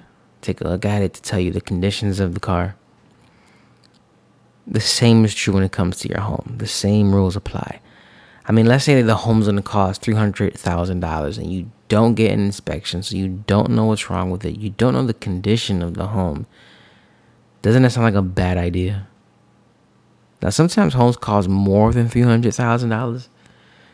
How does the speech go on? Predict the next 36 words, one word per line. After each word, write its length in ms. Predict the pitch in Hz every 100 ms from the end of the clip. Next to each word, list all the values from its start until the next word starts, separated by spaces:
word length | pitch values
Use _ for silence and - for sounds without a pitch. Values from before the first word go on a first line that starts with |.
| _ _
Sometimes 400 | - 110 127 117
they 80 | 104
cost 320 | - 90 90
less. 460 | - - - - - _ _ _ _ _ _ _ _ _ _ _ _ _
Either 200 | - 131
way, 140 | 156 127
this 180 | 123 151
is 120 | 160
a 80 | 151
lot 340 | 98 101 110
of 140 | 98
money. 360 | 98 90 - - - _ _ _ _ _ _ _ _ _ - - - -
And 80 | -
this 140 | 117 131
is 140 | 117
oftentimes 800 | 78 110 117 120 110 113 101 98
going 240 | 95 101
to 80 | 101
be 100 | 95
the 140 | 90 87
biggest 340 | 104 107 120
transaction 640 | - 113 98 98 - 101
we 80 | 98
will 200 | 95 78 -
ever 300 | 95 107 107
have 260 | 98 95
in 80 | 95
our 140 | 92
lives. 460 | 90 87 73 76 107
So 120 | 90
why 300 | 90 92 95
do 120 | 113
you 220 | 123 120 98
want 640 | 107 92 95 98 85 -
to 140 | -
not 520 | 87 90 87 90 110